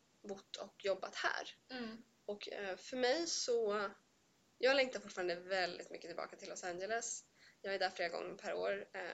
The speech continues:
Speaker 1: jag har några av mina absolut närmsta vänner där. Ehm, men har väl hittat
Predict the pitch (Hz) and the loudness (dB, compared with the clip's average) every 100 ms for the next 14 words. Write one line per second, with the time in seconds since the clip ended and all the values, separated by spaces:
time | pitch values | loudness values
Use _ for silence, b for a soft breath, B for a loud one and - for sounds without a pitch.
0 | - 208 190 180 - - 196 185 185 185 | -6 -8 -8 -8 -10 -8 -4 -2 -2 -2
1 | 190 - 185 190 190 196 190 196 196 190 | -4 -4 -6 -4 -6 -4 -4 -4 -2 -4
2 | 220 - B B B - 180 170 165 160 | -4 -10 B B B -12 -6 -4 -4 -6
3 | 165 185 196 - 202 208 190 185 185 185 | -8 -10 -12 -10 -4 0 2 2 0 -4
4 | - - 208 185 190 202 196 _ - 180 | -8 -6 -4 -2 -4 -6 -12 _ -6 -6
5 | _ - - | _ -14 -12